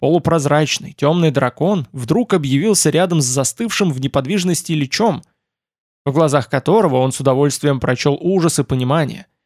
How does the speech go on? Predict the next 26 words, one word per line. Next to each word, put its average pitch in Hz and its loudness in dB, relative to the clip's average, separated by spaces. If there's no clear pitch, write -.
и 143 0
обдав 131 2
противника 139 0
таким 190 -2
же 180 0
призрачным, 147 -2
как - -4
и - -2
собственное 135 -2
тело, 139 -4
но 147 2
от 143 0
этого 156 2
не 147 2
менее 147 2
жарким 135 -2
пламенем, 180 0
резко 143 0
взмыл 131 0
вверх, 123 -4
готовый 143 0
к - -2
отражению 135 0
контратаки 131 -2
древнего 127 -2
мага. 123 -4